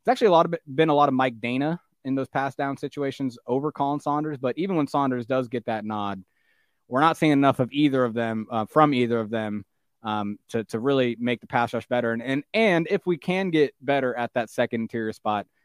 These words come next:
along with turnovers, I think that could be a key difference in improving the pass rush,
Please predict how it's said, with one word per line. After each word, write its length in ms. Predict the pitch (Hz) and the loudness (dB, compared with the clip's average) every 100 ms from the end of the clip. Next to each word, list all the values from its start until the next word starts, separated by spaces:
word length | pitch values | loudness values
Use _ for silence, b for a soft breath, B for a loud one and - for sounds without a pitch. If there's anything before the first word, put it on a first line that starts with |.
| _ 123 | _ 0
along 300 | 143 151 143 | 4 4 4
with 120 | - | 2
turnovers, 460 | 143 135 120 110 | 0 2 2 0
I 80 | 123 | -2
think 180 | 131 127 | -2 0
that 160 | 131 131 | 2 2
could 120 | 127 | 0
be 80 | 117 | -2
a 40 | |
key 180 | - 117 | -2 -4
difference 340 | 113 120 107 | -2 -4 -4
in 60 | 110 | -4
improving 340 | 107 120 110 | -4 -4 -4
the 80 | 101 | -6
pass 360 | - 123 123 - | 0 2 2 -2
rush, 360 | 98 95 - | -8 -8 -12